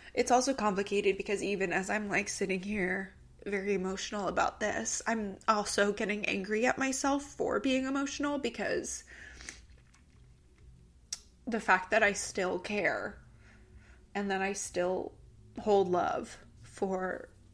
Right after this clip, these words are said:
you know, this person and this relationship, knowing what I know, and, um,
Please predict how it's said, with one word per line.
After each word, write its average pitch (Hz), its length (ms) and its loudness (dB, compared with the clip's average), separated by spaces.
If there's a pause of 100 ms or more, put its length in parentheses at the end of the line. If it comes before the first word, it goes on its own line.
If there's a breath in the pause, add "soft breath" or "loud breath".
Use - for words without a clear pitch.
(120)
you 208 140 0
know, - 320 -6 (2250)
this 180 180 -4
person 190 600 2
and 185 160 0
this 196 160 -4
relationship, 185 840 0 (680 loud breath)
knowing 220 360 2
what 202 140 0
I 208 100 2
know, 196 640 4 (200)
and, 196 480 -4 (220)
um, 208 340 -8